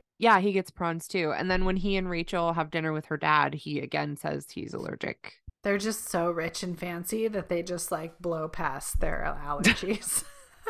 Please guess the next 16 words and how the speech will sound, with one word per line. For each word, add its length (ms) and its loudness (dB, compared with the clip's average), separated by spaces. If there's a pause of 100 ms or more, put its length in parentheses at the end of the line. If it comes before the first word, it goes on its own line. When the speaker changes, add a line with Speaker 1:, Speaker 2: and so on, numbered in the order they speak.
(300)
Speaker 1:
Just 220 4
give 180 8
me 200 10
a, 300 12
give 180 2
me 120 6
a 80 8
hit 200 4
of 100 10
that 140 8
EpiPen. 540 2
I'm 100 4
gonna 160 0
eat 220 2
it. 160 4
Speaker 2:
Yeah. 220 8